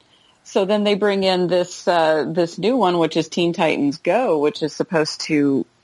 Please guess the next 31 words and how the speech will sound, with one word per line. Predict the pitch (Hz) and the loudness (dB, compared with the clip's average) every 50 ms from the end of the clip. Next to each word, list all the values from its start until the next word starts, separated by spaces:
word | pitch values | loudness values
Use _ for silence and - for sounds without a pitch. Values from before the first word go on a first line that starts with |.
| - - | -6 -4
again, | 123 165 165 - 175 170 165 151 143 139 | -2 -2 0 0 0 2 2 2 2 0
go | - 160 151 156 156 156 | 0 0 2 2 2 2
into | 151 147 147 - - - 156 151 151 147 147 - - - - - - _ _ | 2 0 -2 -2 -2 0 0 2 2 2 0 -4 -8 -16 -20 -20 -20 _ _
a | - 170 160 | -2 -2 0
realm | 147 165 160 156 147 139 - _ - | 2 2 0 0 -2 -4 -6 _ 0
of, | 156 160 160 151 - - 151 147 147 147 - - - - - - | 2 2 2 0 2 2 2 2 0 -2 -6 -14 -10 -6 -2 0
uh, | - 160 135 123 95 - - - - _ | 2 2 2 0 -2 -4 -8 -12 -14 _
you | - - 170 185 | -8 -4 0 0
know, | 170 - | 2 2
a | 160 170 | 2 0
demographic | 160 170 160 160 - 170 156 160 - 175 143 165 | 0 0 0 0 0 0 0 0 -2 -2 -2 -2
of | 156 143 | -2 -2
younger | 147 151 156 156 165 151 165 | 0 0 0 0 2 0 0
children. | 151 - - 170 147 147 131 139 139 139 156 165 - _ - - _ _ _ _ | -2 0 0 0 0 0 0 0 -2 -2 -2 -4 -6 _ -20 -20 _ _ _ _
However, | - - 165 170 190 208 240 214 175 151 143 151 170 175 190 - - _ _ _ _ _ _ _ _ _ _ _ _ | -4 -2 0 0 2 0 0 0 -2 0 0 0 0 -2 -4 -10 -20 _ _ _ _ _ _ _ _ _ _ _ _
older | - 160 175 190 190 214 208 190 | -2 0 0 2 2 0 0 0
kids | - - 180 160 170 165 | 0 0 0 0 2 2
are | 185 185 | 0 0
still | 185 - - - 190 175 160 170 185 | 0 -2 -4 -2 0 2 2 2 2
<laughs> | 180 - - | 0 -2 -2
starting | 202 208 190 160 160 160 | 0 2 2 2 2 2
to | 170 170 | 2 2
watch | 165 160 185 214 220 - - | 4 4 2 2 0 0 0
it. | 170 151 143 | 0 0 2
They | 160 165 | 2 0
still | 160 - - 190 180 175 | 0 -2 -2 -2 -2 -2
continue | - 233 196 190 - - 240 233 269 285 254 196 | 0 -2 -2 -2 -2 -2 0 0 2 0 0 0
to | - 190 | 0 0
watch | 165 143 139 - - - - 175 | 0 2 2 0 0 -2 -2 -4
it. | 151 151 - - | -4 -4 -8 -14
So | - - 220 185 180 180 180 | -6 -2 0 2 2 2 0